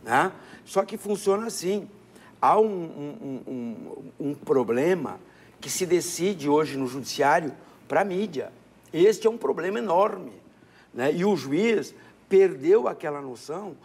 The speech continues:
que o ju-, a Constituição brasileira era uma Constituição de índole liberal.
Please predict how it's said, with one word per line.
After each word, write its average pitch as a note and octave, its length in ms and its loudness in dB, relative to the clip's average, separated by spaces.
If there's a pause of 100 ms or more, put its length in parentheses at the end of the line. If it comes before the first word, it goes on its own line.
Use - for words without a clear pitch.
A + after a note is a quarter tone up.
(240)
que F#3 100 -6
o E3 80 4
ju-, B2 140 -6
a D#3 100 -2
Constituição G3+ 600 -4
brasileira F#3 480 0
era F3+ 80 -2
uma E3 120 -4
Constituição - 680 -6 (300)
de - 120 -4
índole G3+ 520 4 (300)
liberal. D3+ 840 2